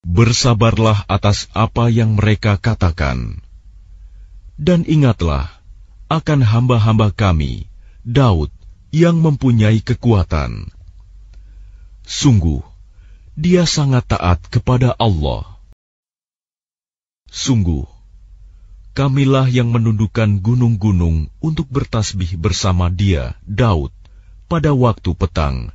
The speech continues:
dan pagi. Dan kami tundukkan pula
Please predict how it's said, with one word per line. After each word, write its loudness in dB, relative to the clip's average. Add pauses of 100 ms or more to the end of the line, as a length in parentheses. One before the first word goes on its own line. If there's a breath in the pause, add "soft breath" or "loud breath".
(140)
dan 0
pagi. -2 (1900)
Dan 2
kami 0
tundukkan 2
pula 0